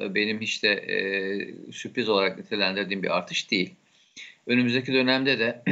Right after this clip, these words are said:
<clears throat> ama ilk toplantıda olmayabilir. E,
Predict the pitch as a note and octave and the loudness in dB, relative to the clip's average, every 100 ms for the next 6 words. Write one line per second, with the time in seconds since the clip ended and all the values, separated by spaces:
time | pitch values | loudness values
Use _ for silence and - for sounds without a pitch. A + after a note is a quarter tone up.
0 | E3+ C#3+ - - A#2+ A2+ G#2+ - B2 A#2 | 2 0 -2 -2 0 2 0 0 0 0
1 | A2 A2 G#2+ G#2 G#2 - A2 G#2 F#2+ F#2+ | 0 0 -2 -2 -6 2 2 2 -2 -2
2 | - - _ - _ _ - G2+ F#2+ F#2+ | -4 -6 _ -20 _ _ 0 4 4 4